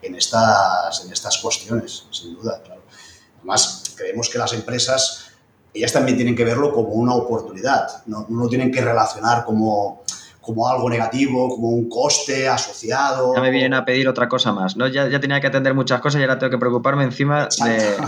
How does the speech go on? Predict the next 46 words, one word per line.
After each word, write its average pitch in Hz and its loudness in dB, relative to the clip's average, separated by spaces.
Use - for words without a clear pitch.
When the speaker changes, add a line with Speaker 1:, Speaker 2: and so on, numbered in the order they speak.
Speaker 2:
de, 120 2
de 110 2
Speaker 1:
<laughs> - -
Sí, 190 0
pero 131 2
las 123 0
empresas 170 0
inteligentes, 165 2
que - -4
a - -2
verlas 123 0
hay 131 0
las 113 -4
hay 95 -10
muchas, 104 -2
evidentemente, 110 -2
están - 0
apostando 120 2
por - -2
esto, 87 -4
porque - -12
han 110 0
visto 120 2
que 156 4
esto - 0
es 127 -4
muy 120 4
importante. 113 -4
Ya 135 0
de 180 2
entrada, 165 2
digamos, 135 0
por 123 0
el 117 -2
tema 151 2
de 131 0
la 117 2
responsabilidad 110 -4
social 120 2
corporativa, 156 0
el 117 -2
prestigio, 156 0
¿no? 151 2
El 110 0
hecho 110 -2
de 123 -2